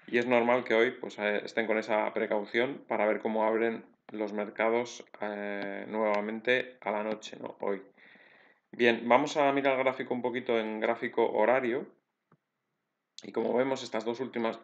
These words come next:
dos últimas horas ha hecho una vuelta atrás a ese soporte de los diez mil cuatrocientos treinta y siete. Tuvo el escape, eh, a las cinco de la mañana, este escape bastante fuerte, pero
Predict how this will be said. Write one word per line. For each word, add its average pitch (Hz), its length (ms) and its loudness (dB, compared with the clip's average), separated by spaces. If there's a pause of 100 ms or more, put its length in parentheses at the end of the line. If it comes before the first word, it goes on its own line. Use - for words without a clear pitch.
(300)
dos 117 220 -4
últimas 117 340 -4
horas 127 220 -4
ha 113 80 0
hecho 113 400 -4
una 110 300 -2
vuelta 113 340 2
atrás 120 320 -2
a 110 80 -2
ese 107 460 -4
soporte 135 560 0
de 120 100 0
los 104 160 -4
diez 104 160 -6
mil 104 140 -4
cuatrocientos 107 560 -2
treinta 107 280 -2
y 107 40 -8
siete. 143 360 -2 (540)
Tuvo 131 200 4
el 120 80 6
escape, 117 560 2 (100)
eh, 107 280 -2
a 107 60 2
las 110 180 0
cinco 113 220 0
de 113 80 4
la 107 80 0
mañana, 123 380 -2
este 123 160 -10
escape 113 300 -6
bastante 107 420 -6
fuerte, 151 400 2
pero 151 340 2